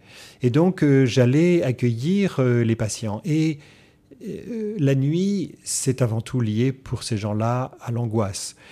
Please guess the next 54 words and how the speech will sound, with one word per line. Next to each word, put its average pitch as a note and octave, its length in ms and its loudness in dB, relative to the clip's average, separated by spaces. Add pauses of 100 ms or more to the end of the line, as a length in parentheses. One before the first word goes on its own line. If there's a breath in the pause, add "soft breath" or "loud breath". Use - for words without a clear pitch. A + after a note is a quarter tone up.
(240 loud breath)
Parce - 240 -2
que C#3+ 500 4
de A#2+ 140 4
temps A2 240 0
en G#2+ 80 -2
temps, A#2+ 180 0
il G2 180 -2
y G2+ 60 0
avait G#2+ 240 0
une G2 140 -4
véritable G2+ 640 -4
urgence A2 580 -4
objective. A2+ 680 -4
Mais B2+ 200 -2
quand B2 140 -4
même, C#3 180 -2
dans A2 220 -2
un G#2+ 40 -2
grand A#2 280 -6
nombre C#3 260 -4
de A2 140 -4
cas, D#3 320 -6 (400 loud breath)
l'urgence A#2+ 480 -2
était A#2 180 -4
une A2 160 -2
urgence A#2+ 340 -4
subjective. C#3+ 640 -2
C'est-à-dire, A2+ 360 -4
il G#2 100 -4
y - 20 0
avait A2 160 -2
un A2 60 0
vécu A2 260 -4
d'angoisse G#2+ 640 -4 (580 loud breath)
par G#2 140 0
rapport G#2+ 280 -2
à G2+ 60 -4
un G2+ 40 -4
symptôme C#3+ 480 -2
qui, C3 160 -4
de G2+ 120 -4
temps G2 220 -6
en F#2+ 80 -4
temps, C#3+ 220 -2
n'avait G2 220 -6
pas A#2 220 -2
une G2 100 -6
grande G2+ 240 -6
importance C#3 500 -6
et G#2+ 60 -4
aurait G2+ 200 -6
pu C#3 220 -4
attendre, A#2+ 640 -4
euh, G2+ 140 -2